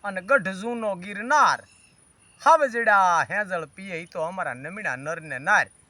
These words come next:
સાહેબ, જૂનાણાની જો વાત કરીએ, જૂનાગઢ ગરવા ગિરનારની વાત કરીએ, તો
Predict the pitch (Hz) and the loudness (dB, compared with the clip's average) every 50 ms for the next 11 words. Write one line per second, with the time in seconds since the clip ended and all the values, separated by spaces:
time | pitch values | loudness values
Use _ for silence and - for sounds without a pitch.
0 | _ _ _ _ _ _ _ _ _ - - 247 226 170 123 113 180 240 285 311 | _ _ _ _ _ _ _ _ _ -4 -2 -2 -2 -2 -10 -8 -8 -6 2 4
1 | 320 320 320 320 311 311 311 262 285 277 262 254 247 - _ - 220 202 208 208 | 4 6 6 4 4 2 -2 0 0 2 2 2 0 -2 _ -12 -10 -10 -10 -10
2 | 233 254 277 233 180 196 214 233 240 226 233 233 196 196 220 190 156 185 214 233 | -10 -10 -10 -10 -12 -6 -2 -2 -2 0 0 -4 -4 -4 -12 -12 -4 -4 -2 -2
3 | 240 240 220 196 175 185 233 247 254 285 311 311 311 294 269 254 233 214 208 196 | 0 0 0 -2 -2 -6 -10 -8 -4 2 4 4 4 4 2 -4 -4 0 0 -2
4 | - _ _ - 185 180 185 180 196 214 254 277 269 220 _ _ _ _ _ _ | -2 _ _ -10 -10 -8 -8 -8 -4 0 0 0 0 -2 _ _ _ _ _ _
5 | _ _ _ _ _ - - 247 254 220 185 147 | _ _ _ _ _ -6 0 2 4 4 4 2